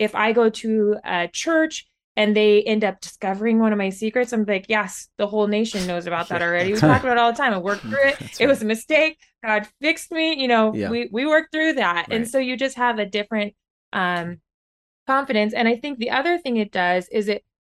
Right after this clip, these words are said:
Speaker 1: when you work through curriculum like this, where you've learned unhealthy attachment, you've learned to cope in different
Speaker 2: Mm-hmm.
Speaker 1: ways that are not good for you, and you're digging to the bottom of why you do all these things that you do, it brings the dross up to the top so you can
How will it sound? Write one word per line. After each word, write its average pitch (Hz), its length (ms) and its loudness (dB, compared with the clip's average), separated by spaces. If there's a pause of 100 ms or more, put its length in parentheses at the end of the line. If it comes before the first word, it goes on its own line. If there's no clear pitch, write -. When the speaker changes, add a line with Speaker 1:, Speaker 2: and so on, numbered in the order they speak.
Speaker 1:
when 233 160 4
you 269 180 0 (180)
work 269 280 -2
through 233 320 -2 (120)
curriculum 262 640 -4
like 269 240 -4
this, 269 300 -2
where 220 120 -4
you've 208 340 -2 (720)
learned 233 340 2
unhealthy 214 500 0
attachment, 214 800 -6
you've 196 160 -8
learned 214 220 0
to 208 60 -6
cope 214 320 -2
in 208 160 -2
different 196 320 -4
Speaker 2:
Mm-hmm. 208 60 -4
Speaker 1:
ways 202 260 -2
that 190 120 -4
are 185 260 -2
not 190 260 -6
good 285 180 0
for 247 180 -6
you, 190 420 -2 (260)
and 220 140 2
you're 208 100 2
digging 247 400 -4
to 233 100 -8
the 208 100 -2
bottom 202 440 0
of 185 100 -4
why 180 240 -2
you 214 160 -2
do 208 180 -6
all 196 120 -4
these 190 180 -8
things 196 240 -6
that 190 120 -8
you 180 140 -12
do, 226 460 -4
it 202 160 -8
brings 277 240 -4
the 247 100 -10
dross 202 440 -6
up 214 100 -12
to 220 140 -8
the 190 80 -6
top 208 320 -4
so 220 100 -8
you 202 100 -8
can 180 240 -8